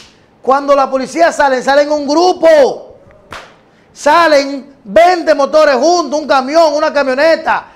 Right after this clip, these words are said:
sesenta jipetas de la policía, ha montado otra gente.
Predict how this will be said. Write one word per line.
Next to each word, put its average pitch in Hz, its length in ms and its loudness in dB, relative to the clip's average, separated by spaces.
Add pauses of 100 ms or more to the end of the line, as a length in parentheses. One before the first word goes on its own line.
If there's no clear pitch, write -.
sesenta 294 560 -2
jipetas 277 460 0
de 254 40 0
la 247 120 -2
policía, 240 640 -4 (120)
ha 233 100 0
montado 269 460 0
otra 269 220 -4
gente. 254 500 -2